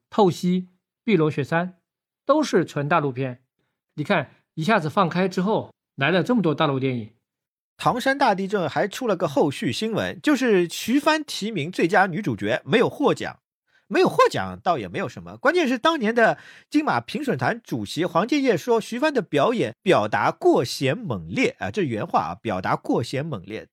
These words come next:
Speaker 2: 那当时的冯小刚还是小钢炮啊，他就不干了，特地发了一条微博，指名道姓的驳斥黄建业，说了一大通，最后还来了这么一句：“您可以不喜欢，但是别假装内行。”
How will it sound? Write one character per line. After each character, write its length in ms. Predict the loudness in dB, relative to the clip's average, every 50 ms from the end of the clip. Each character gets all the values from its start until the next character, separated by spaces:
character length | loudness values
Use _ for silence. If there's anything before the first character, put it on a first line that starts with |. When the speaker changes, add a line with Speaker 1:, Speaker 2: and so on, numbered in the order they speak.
| _ _ _
Speaker 2:
那 160 | 0 0 0 0 -2 _ _
当 160 | 0 2 2
时 80 | 2 2
的 100 | 0 -2
冯 200 | -2 -2 0 0
小 140 | 2 2 2
刚 160 | 2 0 0
还 100 | 0 0
是 60 | -2
小 180 | -2 -2 -4 -2
钢 100 | -2 -4
炮 220 | 0 2 4 6 6
啊， 140 | 4 2
他 100 | 2 -2
就 120 | -4 -6 -8
不 100 | -8 -2
干 180 | 0 2 2
了， 120 | 2 0 -4
特 320 | -2 2 4 4 4 4
地 160 | 2 2 2
发 180 | 2 4 4 4
了 80 | 2 0
一 60 | -2
条 180 | -4 -4 -4
微 180 | -2 -2 -2 -2
博， 280 | -2 -4 -6 -6 -8 -8
指 240 | -6 -4 -2 -2 -2
名 240 | -2 -2 -4 -4 -2
道 200 | 0 0 0 0
姓 160 | -2 -4 -4
的 120 | -2 -4 -4
驳 320 | -4 _ -4 -2 -2 -2
斥 220 | -4 -4 -4 -4
黄 180 | -4 -2 -4 -4
建 160 | -4 -4 -6
业， 140 | -6 -8 -10
说 240 | -8 -6 -4 -2 -2
了 80 | -2
一 60 | 0 0
大 160 | 0 0 0
通， 240 | -2 -6 -6 -8 -8 _ _
最 180 | 0 0 0
后 400 | 2 2 2 2 4 2 2 0
还 160 | 0 0 0
来 140 | 2 2 2
了 140 | 2 2 0
这 160 | 0 -2 -2
么 80 | -2 -2
一 120 | -4 -6
句 260 | -6 -6 -8 -10 -10 _ _ _ _ _ _ 0
：“您 260 | 2 2 2 2 0
可 220 | -2 0 0 2
以 100 | 2 0
不 160 | 0 0 -2 -2
喜 160 | -2 -4 -4
欢， 200 | -4 -4 -4 -4 -2
但 180 | 0 0 0 0
是 160 | -2 -6 -8
别 320 | -6 -2 0 2 2 0
假 280 | 0 -2 0 0 0 2
装 220 | 0 -2 -2 0
内 140 | 0 0 0
行。” 280 | 0 -2 -4 -6 -6